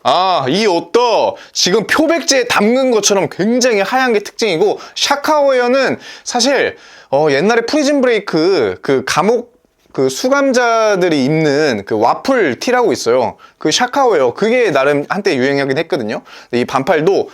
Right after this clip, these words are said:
이 헤비웨이트 원단으로 또 두툼하니 인기가 많은 게 특징이고요. 그 다음이 제가 또 정말 좋아하는 근본 있는 역사를 갖고 있는 챔피언의 반팔입니다. 챔피언의 반팔, 사실 뭐 챔피언은 워낙 유명한데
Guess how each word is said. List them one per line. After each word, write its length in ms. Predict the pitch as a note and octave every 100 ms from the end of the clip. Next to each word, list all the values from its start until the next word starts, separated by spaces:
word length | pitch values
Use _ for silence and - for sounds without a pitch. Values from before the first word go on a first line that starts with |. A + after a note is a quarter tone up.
| -
이 80 | A#2+
헤비웨이트 720 | - C4+ C#4 B3 F#3 F3+ D#3
원단으로 760 | A#2+ C3 D3+ F3 B2 A2 D#3 G3+
또 120 | -
두툼하니 800 | F3 - B3+ A#3+ G#3 F#3 A3+ D#3+
인기가 320 | D#3+ E3 D#3
많은 280 | B2 E3+ E3+
게 120 | D3+
특징이고요. 640 | - - A#3 E3+ F#3 A#3 - - -
그 160 | - F3+
다음이 760 | G3+ G3 A3+ A3 B3 C4+ C4 C4 _
제가 340 | - D#3+ G3 G3
또 100 | F3
정말 440 | D#3 F#3+ A#3 A#3
좋아하는 720 | E3 D#3+ E3 D3+ D3+ G#3 D#3+ F#2 - - - - -
근본 440 | G3+ A#3 C#4 C4+
있는 360 | A#3+ G#3 F#3+ C3+
역사를 460 | E3 - - A3+
갖고 260 | F3+ D#3+ C#3
있는 180 | A2+ A2+
챔피언의 680 | - C4 C4 C4 A3 F#3
반팔입니다. 600 | D3 A#2 A#2 G#2+ G#2+ A2
챔피언의 540 | A#2+ C4+ C#4+ C#4+ C#4 B3+
반팔, 480 | F#3+ G3+ A3+ G3+ - - - -
사실 280 | - B3+ C4+
뭐 160 | A3
챔피언은 520 | G#3 D4 C#4+ D4 C#4 B3
워낙 320 | E3+ A3+ F#3+
유명한데 720 | E3+ A3 A#3+ G3 A#3 A3